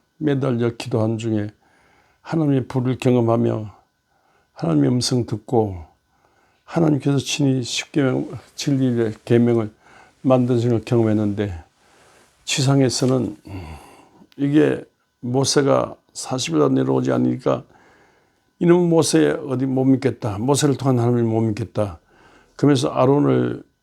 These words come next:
충동질 해가지고 금송아지 만들어가지고, 금송아지가 "이게 출애굽의 하나님이다." 한번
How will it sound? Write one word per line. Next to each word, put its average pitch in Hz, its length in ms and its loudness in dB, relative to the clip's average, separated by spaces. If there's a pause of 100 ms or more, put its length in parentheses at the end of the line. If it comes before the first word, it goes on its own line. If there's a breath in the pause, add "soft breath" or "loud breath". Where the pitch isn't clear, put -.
(120)
충동질 127 560 2
해가지고 110 680 -2
금송아지 143 520 4
만들어가지고, 107 720 -2 (540 soft breath)
금송아지가 156 1000 2
"이게 143 220 -2
출애굽의 190 480 -2
하나님이다." 127 720 0
한번 123 360 -2